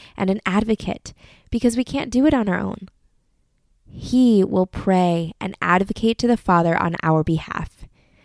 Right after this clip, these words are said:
He will continue to be faithful to our sanctification process, even when we fall short, even when we withdraw, and even when we rebel. We become more and more like Jesus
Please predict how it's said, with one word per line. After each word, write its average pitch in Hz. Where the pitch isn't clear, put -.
He 277
will 254
continue 233
to -
be 190
faithful 185
to 208
our 180
sanctification 202
process, 170
even 330
when 339
we 302
fall 262
short, -
even 240
when 247
we 247
withdraw, 208
and 202
even 233
when 202
we 202
rebel. 180
We 226
become 208
more 190
and 190
more 180
like 196
Jesus 196